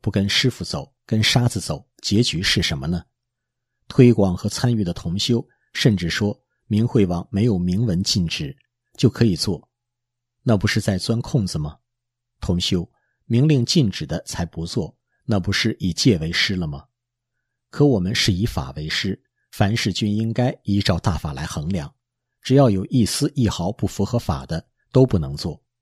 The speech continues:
世间的情况那么复杂，明慧编辑部的同修怎么给你指出哪一件事不能做，哪一个软件不能用？只能以法为师。由于参与者大多是认同者，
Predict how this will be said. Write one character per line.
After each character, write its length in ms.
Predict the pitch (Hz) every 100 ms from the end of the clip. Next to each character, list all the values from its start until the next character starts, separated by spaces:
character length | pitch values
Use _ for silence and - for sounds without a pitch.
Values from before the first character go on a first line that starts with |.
| _ _ _ _ -
世 220 | - 120
间 160 | 98 104
的 60 |
情 260 | 92 - 87
况 180 | - 101
那 80 | 113
么 140 | 95 90
复 240 | - 110
杂， 280 | - 78 - _ _ _ _
明 200 | - 113
慧 180 | 156 113
编 200 | 104 135
辑 160 | 135 131
部 140 | 120
的 100 | 90
同 260 | - - 92
修 300 | - 131 151 _ _
怎 160 | - 110
么 100 | 113
给 140 | 120
你 160 | 127 143
指 180 | -
出 320 | 80 - 117 -
哪 200 | 104 80
一 100 | 82
件 200 | 92 110
事 220 | 95 120
不 220 | 104 - 98
能 180 | 73
做， 300 | 78 101 71 _ _ -
哪 200 | 107 95
一 100 | 131
个 120 | 147
软 200 | 107 76
件 220 | - 107 -
不 80 | 110
能 160 | 87
用？ 220 | 117 123 85 _ _ _ _ _ _ -
只 180 | 101
能 180 | 82 85 -
以 180 | 92
法 240 | 110 - 127
为 180 | 135 151
师。 320 | - 170 - _ _ _ _ _ _ _ _ _ _ _ _ _ _ _ _ _ -
由 180 | 110 113
于 140 | 110
参 240 | - 120
与 120 | 110 90
者 280 | 87 80 -
大 140 | 101
多 160 | 90 101
是 160 | -
认 260 | 90 131 160
同 220 | - 143
者， 240 | 175 65